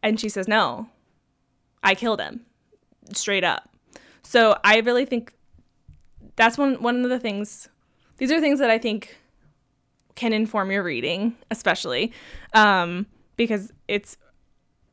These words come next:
as I'm reading it again, I'm like, "Oh, it's so good." Like, she's just owning it. She says, you know,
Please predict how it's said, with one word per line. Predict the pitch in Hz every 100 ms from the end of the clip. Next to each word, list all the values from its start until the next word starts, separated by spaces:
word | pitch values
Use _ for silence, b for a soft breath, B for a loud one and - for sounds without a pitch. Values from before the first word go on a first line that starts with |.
| _ 226
as | 226
I'm | 214
reading | 208 202
it | 202
again, | 190 196 190
I'm | 185
like, | 185
"Oh, | - - -
it's | -
so | 226 202
good." | 196 170 180
Like, | 190 196 -
she's | 170 175
just | - 208 - - -
owning | 226 240 220 180
it. | 180 180 -
She | 220
says, | 202 202
you | 196
know, | 180 170 180